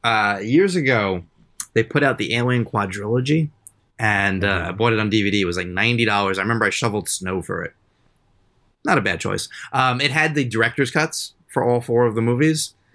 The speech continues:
Speaker 1: and Alien three doesn't have a director's cut. It has a, like, an alternate edition or something like that. And
Speaker 2: Mm-hmm.
Speaker 1: I will say, all of the extended cuts are really good. Like,
Speaker 2: Mm-hmm.
Speaker 1: Alien is just more Alien.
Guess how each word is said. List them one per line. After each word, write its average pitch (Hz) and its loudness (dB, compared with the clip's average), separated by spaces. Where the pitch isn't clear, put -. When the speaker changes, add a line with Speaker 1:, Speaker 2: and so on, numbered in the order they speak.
Speaker 1:
and 123 0
Alien 143 2
three 135 0
doesn't 123 0
have 123 2
a 107 0
director's 107 -4
cut. 143 0
It 107 0
has 98 0
a, 90 -4
like, 101 -10
an 98 -14
alternate 131 0
edition 139 0
or 139 2
something 139 -2
like 147 0
that. 160 0
And 160 2
Speaker 2:
Mm-hmm. 127 -4
Speaker 1:
I 156 2
will 214 4
say, 349 2
all 180 2
of 202 0
the 165 4
extended 135 0
cuts 139 0
are 101 0
really 104 0
good. 110 0
Like, 113 0
Speaker 2:
Mm-hmm. 113 0
Speaker 1:
Alien 143 2
is 120 2
just 120 0
more 110 2
Alien. 98 -2